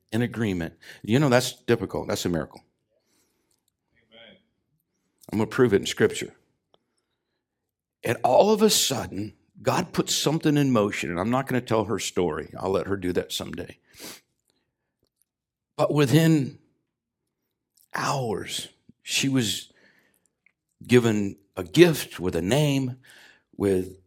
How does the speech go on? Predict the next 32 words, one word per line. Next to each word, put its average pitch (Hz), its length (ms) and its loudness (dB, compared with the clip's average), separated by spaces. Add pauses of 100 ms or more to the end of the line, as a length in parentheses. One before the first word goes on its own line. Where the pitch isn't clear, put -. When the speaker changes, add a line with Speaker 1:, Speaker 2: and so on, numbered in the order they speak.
Speaker 1:
worth 98 380 -4
thousands 139 560 4
of 110 80 -6
dollars, 98 480 -6
and, 104 220 -12
and, 104 180 -6
and, 107 220 -8
and 98 120 -6
she - 260 0
had 147 180 0
an 131 100 2
encounter 110 460 -4
with 90 200 -10
God - 340 -12 (1000)
that - 160 -4
she 131 340 2
needed. 85 400 -6 (1400)
I'm 135 160 2
sitting - 320 4
in 135 60 2
the 120 80 0
background 101 640 -4
going, 90 300 -4 (2000)
"I've - 100 -8
been 196 180 -2
waiting 92 360 -2
for, 92 260 -2
like, 85 260 -4 (600)
twenty 135 240 2
years 151 280 4
for 190 120 4
this?" 233 340 4